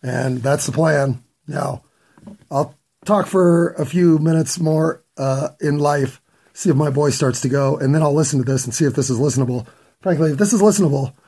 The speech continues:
I may just do it, because this is the best window for me to take mushrooms. And yeah, I know this fucks with my fucking goddamn month off, but you know what? Considering I'm s-,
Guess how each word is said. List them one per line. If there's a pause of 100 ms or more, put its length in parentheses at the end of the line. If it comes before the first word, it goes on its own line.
(160)
I
may
just
do
it, (440)
because
this
is
the
best
window
for
me
to
take
mushrooms. (720)
And
yeah,
I
know
this
fucks
with
my
fucking (320)
goddamn (240)
month
off,
but
you
know
what? (500)
Considering
I'm
s-,